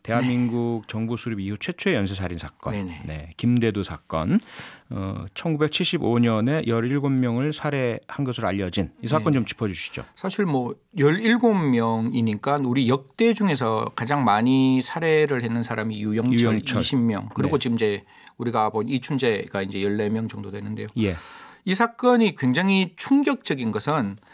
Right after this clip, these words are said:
Speaker 2: 한 두 달여밖에 되지 않습니다.
Speaker 1: 음.
Speaker 2: 천구백칠십오 년 팔월 십이 일부터 천구백칠십오 년 시월 팔 일까지 한 두 달, 오십오 일경, 오십오 일에 지나지 않는 기간 동안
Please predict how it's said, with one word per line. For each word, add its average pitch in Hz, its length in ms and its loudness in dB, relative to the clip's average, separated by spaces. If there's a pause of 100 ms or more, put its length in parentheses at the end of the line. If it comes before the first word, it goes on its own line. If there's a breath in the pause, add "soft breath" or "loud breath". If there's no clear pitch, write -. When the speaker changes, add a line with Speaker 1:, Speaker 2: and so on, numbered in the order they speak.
(120)
Speaker 2:
한 190 220 2
두 175 240 2
달여밖에 262 800 4
되지 104 180 -2
않습니다. 104 380 -6
Speaker 1:
음. 101 160 -6 (160)
Speaker 2:
천구백칠십오 202 800 2
년 160 240 0
팔월 233 420 4
십이 214 400 2
일부터 160 680 0 (240 soft breath)
천구백칠십오 185 840 -2
년 127 140 2
시월 214 680 4 (160)
팔 247 180 -2
일까지 151 460 -4 (220 soft breath)
한 190 140 -4
두 170 140 -4
달, 160 160 4
오십오 180 440 2
일경, 147 340 2 (580 loud breath)
오십오 160 640 2
일에 196 680 2
지나지 165 400 -2
않는 131 240 2
기간 120 340 -2
동안 151 320 2